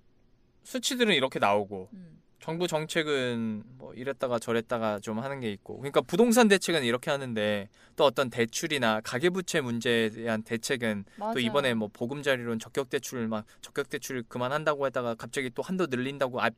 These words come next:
Speaker 1: 플러스 알파 막 하다가
Speaker 2: 음.
Speaker 1: 이러잖아요. 그러니까 이게 부동산 시장도 어디에 장난을 맞춰야 될지 전혀 모르는 거예요.
Speaker 2: 진짜 어쩌라고라는 생각이
Speaker 1: 어쩌라고.
Speaker 2: 들어요. 음.
Speaker 1: 옛날에는
Speaker 2: 어쩌라고.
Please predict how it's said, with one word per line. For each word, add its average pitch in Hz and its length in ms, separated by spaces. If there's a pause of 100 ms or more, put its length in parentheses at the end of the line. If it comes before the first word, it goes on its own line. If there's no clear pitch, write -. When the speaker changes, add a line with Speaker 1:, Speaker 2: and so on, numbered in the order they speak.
Speaker 1:
플러스 190 260
알파 123 280
막 117 180
하다가 143 380
Speaker 2:
음. 208 100 (100)
Speaker 1:
이러잖아요. 165 600 (440)
그러니까 226 320
이게 180 640
부동산 247 480
시장도 220 760 (720)
어디에 254 280
장난을 214 380
맞춰야 151 260
될지 165 220
전혀 220 220
모르는 175 340
거예요. 107 500
Speaker 2:
진짜 - 220
어쩌라고라는 233 840
생각이 226 240
Speaker 1:
어쩌라고. 180 800
Speaker 2:
들어요. - 160
음. 175 260
Speaker 1:
옛날에는 208 680
Speaker 2:
어쩌라고. 165 240